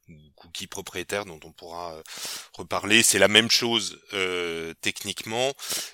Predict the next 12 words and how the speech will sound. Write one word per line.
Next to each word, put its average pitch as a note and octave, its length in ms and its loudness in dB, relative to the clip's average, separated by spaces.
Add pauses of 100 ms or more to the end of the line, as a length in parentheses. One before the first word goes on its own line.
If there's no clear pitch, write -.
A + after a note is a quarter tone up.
mais, A#2+ 440 8
euh, G2 200 6
comme G2+ 240 -8
tu F#2+ 120 -8
dis, A2+ 220 -6
c'est - 160 -2
les F#2+ 80 -4
cookies G#2+ 340 -14
tiers A#2 380 4
qui - 100 -12
sont, - 220 -2
euh, D#2+ 760 -10